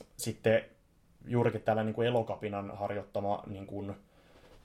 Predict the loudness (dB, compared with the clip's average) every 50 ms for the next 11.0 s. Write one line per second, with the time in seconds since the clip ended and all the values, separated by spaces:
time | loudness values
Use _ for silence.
0 | -4 0 4 4 4 4 2 0 -6 -12 -16 -14 -12 -10 -8 -8 -8 -6 -6 -6
1 | -4 -4 -6 -6 -4 4 6 6 6 6 4 2 0 0 2 0 0 -2 0 0
2 | 0 2 2 2 0 0 -4 -8 -12 -10 -10 -10 -10 -10 -10 -10 -12 -10 -8 -8
3 | -8 -8 -8 -10 -10 -10 -8 -10 -10 -10 -14 -18 -20 -20 -20 -20 -20 -20 -10 -6
4 | -4 -2 -2 0 0 -2 0 2 4 4 4 4 0 -2 -10 -18 -14 -14 -12 -12
5 | -12 -14 -16 -14 -10 0 4 6 6 6 6 4 2 0 2 2 2 2 2 2
6 | 0 0 0 0 0 0 -2 -4 -12 _ _ -20 -20 -20 -20 -18 -16 0 4 4
7 | 4 4 4 2 0 0 0 0 -2 -2 -2 0 0 0 0 0 -2 -4 -6 -8
8 | _ -6 -6 -4 -6 -6 -8 -8 -8 -8 -6 -4 -2 -2 0 0 -2 -4 -4 0
9 | 0 2 2 0 0 -2 -4 -6 -6 -6 -8 -8 -10 -12 -14 -20 -20 -20 -20 -14
10 | 0 2 2 2 2 0 -6 -8 -8 -8 -10 -10 -10 -10 -8 -8 -8 -8 -10